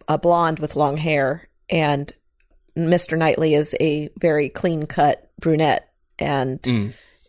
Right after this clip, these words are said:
Speaker 1: Tall, dark, and handsome in all, all ways of, of
Speaker 2: <laughs>
Speaker 1: and they kind of swapped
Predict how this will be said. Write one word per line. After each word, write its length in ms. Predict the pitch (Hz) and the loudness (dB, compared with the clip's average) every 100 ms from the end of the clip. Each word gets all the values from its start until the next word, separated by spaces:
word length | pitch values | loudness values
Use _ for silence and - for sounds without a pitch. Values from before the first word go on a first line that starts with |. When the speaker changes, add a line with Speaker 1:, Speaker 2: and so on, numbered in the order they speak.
| _ _ _ _ _ _ - - | _ _ _ _ _ _ -6 -6
Speaker 1:
Tall, 240 | - 214 | -2 0
dark, 260 | 190 185 - | 2 0 0
and 80 | 165 | 0
handsome 500 | 180 160 - 131 147 - - | 0 0 -2 -4 -8 -12 -2
in 140 | 156 | 2
all, 360 | 139 160 156 - - | 4 4 2 -6 0
all 180 | 165 165 | 2 2
ways 340 | 160 156 - | 0 -2 -2
of, 300 | - 156 - - | -2 -2 -6 -2
of 200 | 160 175 - | 2 2 4
Speaker 2:
<laughs> 300 | 170 - - | 0 2 4
Speaker 1:
and 200 | 196 190 - 190 | 4 2 -2 0
they 140 | 226 | 0
kind 260 | 202 269 233 | 2 0 2
of 180 | 208 202 | 0 -2
swapped 680 | - - 208 190 - - | -12 -2 0 0 -2 -16